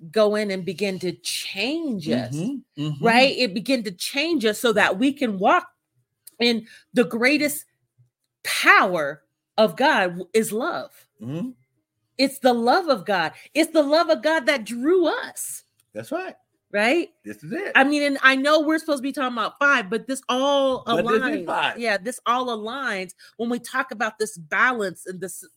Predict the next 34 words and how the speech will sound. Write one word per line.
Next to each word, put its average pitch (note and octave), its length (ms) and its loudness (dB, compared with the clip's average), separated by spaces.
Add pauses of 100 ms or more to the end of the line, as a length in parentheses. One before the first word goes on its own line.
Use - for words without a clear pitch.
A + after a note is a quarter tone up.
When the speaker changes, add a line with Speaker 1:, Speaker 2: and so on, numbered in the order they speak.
Speaker 1:
symbol, A#3+ 360 -6 (320)
uh, G3+ 120 2
symbolic A#3 520 0
of F3 180 -6
grace, G3 640 -2
right? G3+ 400 -4 (100)
Speaker 2:
Mm-hmm. C#3 340 -10 (120)
Speaker 1:
Um, G3 240 -2
Speaker 2:
Th-, G#3+ 160 -2
Speaker 1:
and - 100 0
Speaker 2:
this F#3+ 100 -2
is F#3+ 40 -14
why D#3+ 160 2
he E3 60 -4
told F3 260 -2
Paul, - 460 -4 (480)
right, D3+ 320 -2 (320)
that D3 380 -4 (140)
even C4+ 340 -2
though C#4+ 520 0 (220)
you're F#3 160 -4
dealing A#3+ 360 -2
with A#3 140 -6
this A3 180 -6
thing B3 200 -2
in A#3+ 120 0
your A#3 120 0
side, A#3 500 4
Speaker 1:
Yeah. G#3+ 640 -2 (800)
Speaker 2:
Paul B3+ 260 4
prayed C4 320 6
three C#4 180 -2
times. D4 460 0
Speaker 1:
Right. F#3+ 440 0